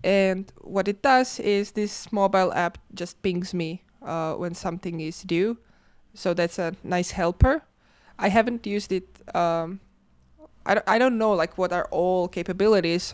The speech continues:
of Apple Watch app. Uh, but that's a good point. I should probably investigate this a little bit more. But I love the, the possibility that you can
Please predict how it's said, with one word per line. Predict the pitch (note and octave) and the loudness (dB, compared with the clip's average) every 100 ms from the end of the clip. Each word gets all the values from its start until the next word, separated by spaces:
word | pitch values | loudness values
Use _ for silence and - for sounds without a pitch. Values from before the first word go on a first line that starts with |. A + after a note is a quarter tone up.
| - | -2
of | E3 E3 - - - D4 | 0 -2 -6 -20 -14 -2
Apple | F#3 - E3+ | -2 -2 -2
Watch | E3+ A#3+ - - - | 2 2 0 -12 -8
app. | F3 F3+ - _ _ _ _ _ _ - | -8 -8 -12 _ _ _ _ _ _ -12
Uh, | G3 F3+ F3+ - _ - | -8 -6 -8 -12 _ -2
but | G3+ | 2
that's | - - | 2 2
a | B3 | -2
good | A#3+ - | -6 -2
point. | C4 A3 G3 | 2 2 0
I | |
should | F#3+ G3 | -6 -4
probably | G3 F#3+ F#3+ F#3 | 2 2 2 0
investigate | F#3 F3+ - F3+ F3 E3 | 0 -2 -2 -8 -8 -8
this | F3+ - | -8 -8
a | E3+ | -6
little | F3 F3 | -6 -6
bit | F3 - F#3+ | -10 -10 -6
more. | E3 D#3+ F#3 _ - | -4 -6 -8 _ -8
But | B3+ A#3+ | -6 0
I | A3 | 2
love | C4+ B3+ C#4 - - | 4 2 0 -6 -16
the, | A#3+ G3 F#3 F3 D#3+ _ _ - | -2 0 0 -2 -8 _ _ -20
the | G3+ G3 F#3 F3+ - _ - | -12 -10 -10 -12 -16 _ -10
possibility | G3+ - F#3+ A3+ B3 F#3+ | -8 -6 2 2 2 -2
that | F#3+ | -4
you | G3+ | -4
can | A3+ G3 | -4 -4